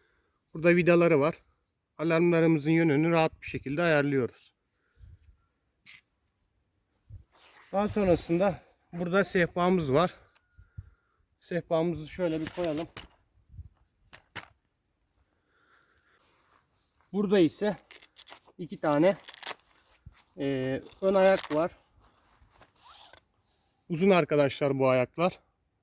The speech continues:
İsterseniz kısa ayakları, isterseniz uzun ayakları kullanıyorsunuz.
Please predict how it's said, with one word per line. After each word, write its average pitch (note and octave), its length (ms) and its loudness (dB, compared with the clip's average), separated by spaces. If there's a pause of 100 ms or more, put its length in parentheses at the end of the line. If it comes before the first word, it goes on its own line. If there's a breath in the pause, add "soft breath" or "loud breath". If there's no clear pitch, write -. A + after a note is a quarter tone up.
(440)
İsterseniz E3+ 600 0
kısa - 220 -6
ayakları, D#3+ 420 0
isterseniz E3 640 -2
uzun D#3 220 -4
ayakları D#3+ 400 -2
kullanıyorsunuz. B2+ 840 -8